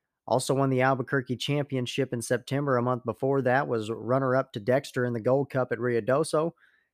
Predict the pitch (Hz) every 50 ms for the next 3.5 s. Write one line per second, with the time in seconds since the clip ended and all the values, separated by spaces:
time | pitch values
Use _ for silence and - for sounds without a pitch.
0 | _ _ - - 151 139 131 - - - 160 165 185 - - 147 170 180 - -
1 | 120 110 92 95 95 - _ - 120 117 110 117 113 113 110 110 127 123 123 123
2 | - 135 117 113 104 101 - - 127 123 120 - 120 113 113 - 127 117 - 117
3 | 120 - _ - 135 139 143 156 151